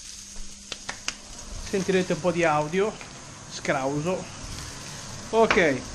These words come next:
quindi ragazzi, uova, dilemma sulle uova, qui tutto un casino. <clears throat> Sistemeremo dopo. Le uova,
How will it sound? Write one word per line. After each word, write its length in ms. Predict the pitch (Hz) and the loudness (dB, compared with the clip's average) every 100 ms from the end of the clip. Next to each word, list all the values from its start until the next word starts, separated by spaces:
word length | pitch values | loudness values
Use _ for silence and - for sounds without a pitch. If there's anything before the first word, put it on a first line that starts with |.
| - - | -10 0
quindi 280 | 262 233 196 | 6 8 10
ragazzi, 480 | 190 185 156 - - - - - - - - - - - - - - - - - | 10 8 6 2 -10 -10 -12 -14 -16 -16 -14 -16 -16 -16 -16 -16 -16 -16 -16 -2
uova, 440 | 240 254 196 156 127 - - - - - - | 6 10 10 6 -2 -8 -10 -10 -16 -18 -12
dilemma 420 | 170 214 254 240 226 | -4 2 4 6 6
sulle 240 | 233 220 | 6 6
uova, 480 | 214 233 202 202 214 - - | 8 8 8 6 0 -4 -8
qui 120 | 226 | -6
tutto 220 | 214 156 | -4 0
un 80 | 180 | 0
casino. 480 | 175 185 143 156 113 - - - - - - - - - - | 2 0 0 0 -2 -6 -14 -12 -10 -10 -14 -14 -14 -10 2
<clears throat> 300 | - - - - - - - - - - - - - - - - - | 4 4 -2 -10 -12 -12 -10 -10 -10 -12 -14 -14 -14 -10 -10 -8 -6
Sistemeremo 580 | 220 185 196 185 175 170 | -2 4 6 8 6 6
dopo. 360 | 156 143 160 160 - - - - | 4 4 2 -2 -4 -8 -8 -6
Le 160 | 226 269 | 8 8
uova, 580 | 240 202 175 170 180 | 10 8 8 6 4